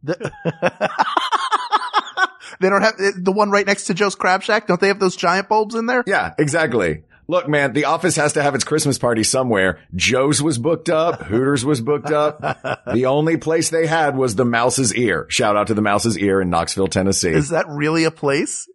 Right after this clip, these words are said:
Speaker 2: That is a place. I've never been inside, but I always thought it was funny. On the way to school, we passed by the Mouse's Ear Gentlemen's Club, which is the dumbest name for a bar.
Speaker 1: Yeah, what is the meaning of that?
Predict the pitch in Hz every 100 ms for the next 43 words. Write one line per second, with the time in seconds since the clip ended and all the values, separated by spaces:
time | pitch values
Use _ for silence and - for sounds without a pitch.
0 | _ _ _ _ _ _ _ - 107 135
1 | 131 135 135 127 123 113 147 147 135 139
2 | 127 - 127 120 101 113 117 117 - 120
3 | 113 - 113 107 104 104 107 104 95 -
4 | 110 98 92 98 95 92 82 90 87 85
5 | 85 98 95 98 107 92 92 95 92 80
6 | 92 85 85 73 - 85 73 71 104 104
7 | 107 82 98 85 101 92 92 - 90 82
8 | 80 78 80 76 - 76 73 - 127 147
9 | 254 220 160 139 175 202 135 95 127 208
10 | -